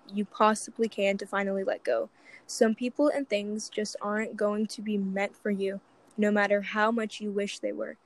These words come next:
Some jobs and situations just won't work out, no matter how much you hope they would.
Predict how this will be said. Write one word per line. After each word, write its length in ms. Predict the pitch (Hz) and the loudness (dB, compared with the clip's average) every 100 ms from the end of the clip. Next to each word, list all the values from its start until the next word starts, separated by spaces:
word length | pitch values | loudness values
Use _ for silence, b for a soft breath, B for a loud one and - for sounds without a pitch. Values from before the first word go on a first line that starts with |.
| b b b | b b b
Some 280 | - 208 | -4 -2
jobs 500 | 196 208 214 220 220 | 2 4 6 4 0
and 160 | - 214 | -6 -4
situations 840 | 220 208 220 202 202 - 202 196 - | -4 -6 -2 -2 -4 -6 -6 -8 -8
just 360 | 208 202 - _ - - | -8 -8 -10 _ -20 -4
won't 360 | 202 202 214 | 4 4 4
work 240 | 202 196 190 | -4 -2 -2
out, 200 | 202 202 | -2 -2
no 100 | 196 | -2
matter 240 | 196 196 | -2 -2
how 260 | 190 208 202 | -4 -2 0
much 260 | 202 - | -2 -2
you 80 | 202 | 2
hope 240 | 190 - | 2 2
they 120 | - - | -2 -4
would. 220 | - | -4